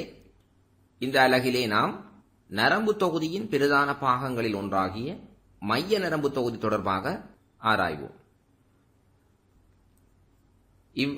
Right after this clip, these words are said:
அலகினை கற்பதன் மூலம் மைய நரம்பு தொகுதியின் பிரிவுகள், மைய நரம்பு தொகுதியின் பிரிவுகளில் ஒன்றாகிய மூளை, அதன் அமைப்பு, அதன் தொழிற்பாடு, மற்றைய பாகமாகிய முன்னான்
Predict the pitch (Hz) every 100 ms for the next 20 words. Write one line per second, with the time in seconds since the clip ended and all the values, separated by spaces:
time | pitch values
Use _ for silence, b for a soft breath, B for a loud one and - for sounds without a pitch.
0 | - 98 127 147 156 147 120 - 110 104
1 | 101 104 123 - - _ _ _ 104 120
2 | 151 165 147 143 135 131 120 120 117 110
3 | 104 110 101 95 117 185 - - - _
4 | _ - 104 131 160 156 147 147 147 143
5 | 131 135 131 131 120 131 131 123 120 117
6 | 110 104 104 104 104 98 104 123 127 113
7 | - - - - _ _ 98 107 107 101
8 | 120 127 - 139 151 147 - 104 107 98
9 | 120 127 117 - 90 85 107 - - -
10 | _ _ _ - 139 135 156 147 143 139
11 | 135 123 120 120 120 110 113 139 139 127
12 | 123 135